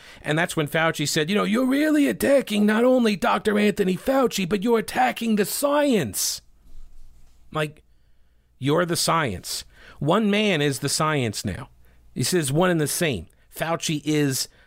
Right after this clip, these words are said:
science, that Chuck Todd had just been faced with the epidemiological equivalent of a dirty cop screaming, "I am the law." It didn't even seem to faze Chuck Todd.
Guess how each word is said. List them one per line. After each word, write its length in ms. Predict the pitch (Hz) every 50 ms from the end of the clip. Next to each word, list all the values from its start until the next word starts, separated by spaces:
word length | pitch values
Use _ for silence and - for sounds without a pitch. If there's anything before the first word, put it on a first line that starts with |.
| - -
science, 680 | - - 165 147 143 127 101 82 - - - - - - - - _ _ _ - _ _ - - - - - - -
that 180 | - 160 156
Chuck 280 | - - 220 226 226 -
Todd 540 | - - 185 185 175 147 110 95 92 92 - _ - - _ _
had 180 | - - 170 147
just 360 | 123 - 180 220 269 - -
been 160 | - 226 208
faced 420 | 196 - - 180 165 165 156 - -
with 140 | 151 143 -
the 180 | 147 143 147 -
epidemiological 1040 | 165 190 - 233 185 160 185 180 175 165 156 147 147 151 151 147 156 156 - 160 147
equivalent 580 | 123 - - - 143 139 143 147 147 143 139 -
of 140 | 135 120 120
a 60 | 113
dirty 340 | 110 - 156 170 185 180 160
cop 320 | - - 147 156 147 120
screaming, 440 | - - - 160 147 143 139 143 160
"I 220 | 202 - 285 302
am 360 | 285 330 349 359 349 359 320
the 80 | 247 247
law." 640 | 226 202 180 190 202 196 185 175 151 123 107 101 - _ _ _ _ _ - - _ _ -
It 60 | -
didn't 160 | - 196 254 277
even 180 | 247 240 220
seem 300 | 185 - 226 226 214 208
to 100 | 202 196
faze 520 | 156 - - 170 175 233 277 269 226 - -
Chuck 300 | - - 143 110 - -
Todd. 340 | - 95 90 - - -